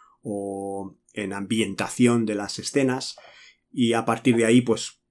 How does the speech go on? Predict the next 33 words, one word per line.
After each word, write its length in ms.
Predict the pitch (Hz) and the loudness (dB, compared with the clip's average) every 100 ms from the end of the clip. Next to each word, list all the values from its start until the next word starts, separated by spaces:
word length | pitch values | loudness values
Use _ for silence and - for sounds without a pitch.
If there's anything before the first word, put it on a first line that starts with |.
| _ | _
los 200 | 98 95 | -12 -12
videojuegos 580 | 98 92 - 113 104 98 | -10 -10 -2 0 0 -2
llegan 320 | 95 95 95 | -4 -6 -8
a 60 | 95 | -8
las 180 | 95 - | -10 -6
películas, 640 | 104 147 - 123 123 120 | 4 4 6 2 2 -4
España 340 | - 95 92 | -8 -10 -8
se 80 | - | -10
hace 180 | 98 90 | -10 -10
fuerte 380 | - 101 - 92 | -4 -4 -4 -12
en 100 | 92 | -10
la, 380 | 90 90 98 _ | -12 -14 -18 _
en 120 | 92 | -18
la 460 | 92 90 90 90 - _ | -14 -14 -16 -20 -20 _
producción 560 | - 98 92 - 110 95 | -6 -6 -6 -4 -4 -4
de, 300 | 92 90 92 | -10 -12 -14
de 120 | 95 | -14
películas 480 | 90 90 - 95 87 | -10 -10 -8 -8 -6
tres 220 | 117 113 | -4 4
D 240 | 151 156 _ _ _ _ _ _ | 4 4 _ _ _ _ _ _
y 80 | 123 | 6
bueno, 240 | 127 123 | 8 6
pues, 320 | 123 113 - _ 139 113 107 101 | 4 -2 -4 _ -14 -14 -14 -10
realmente 640 | 110 107 107 110 113 123 | -4 -4 -2 0 2 2
vamos, 420 | 107 101 101 - | 2 0 -4 -6
eh, 400 | 95 90 85 82 _ _ _ _ _ _ _ _ _ | -8 -10 -12 -16 _ _ _ _ _ _ _ _ _
viendo 480 | 107 107 107 101 98 | -2 0 0 -2 -4
evolucionar 600 | 95 98 95 101 98 107 | -6 -8 -6 -8 -4 -6
esta 500 | - 104 98 98 _ - | -4 -8 -8 -10 _ -6
tecnología 800 | 107 98 95 - 113 104 117 123 | -6 -6 -12 -4 -2 -2 -6 -14
que 580 | - 87 82 80 80 _ _ _ _ _ _ _ _ _ - - _ _ _ _ _ | -10 -10 -10 -14 -16 _ _ _ _ _ _ _ _ _ -20 -20 _ _ _ _ _
se 220 | - - 101 | -8 -4 -4
aplica 560 | - 123 120 92 - | 2 2 2 -4 -6